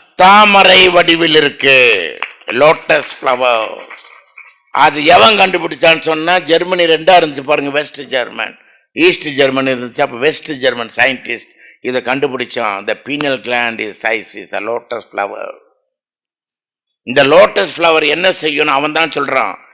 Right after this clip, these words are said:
ஏழு வயசு வரைக்கும் வேலை செய்யும், அதுக்கப்புறம் வேலை செய்யாது, அது போயிடும். ஆனா பவர் இருக்கும். எவனாவது ஒருத்தன் அந்த pineal கிளாண்டை செயல்படுத்த முயற்சி செய்து செயல்படுத்திட்டான்னு சொன்னா,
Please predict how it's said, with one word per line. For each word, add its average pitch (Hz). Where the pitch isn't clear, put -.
ஏழு 135
வயசு 131
வரைக்கும் 127
வேலை 127
செய்யும், 123
அதுக்கப்புறம் 110
வேலை 107
செய்யாது, 95
அது 107
போயிடும். 127
ஆனா 139
பவர் 143
இருக்கும். 113
எவனாவது 170
ஒருத்தன் 180
அந்த 160
pineal 185
கிளாண்டை 156
செயல்படுத்த 160
முயற்சி 175
செய்து 151
செயல்படுத்திட்டான்னு 190
சொன்னா, 170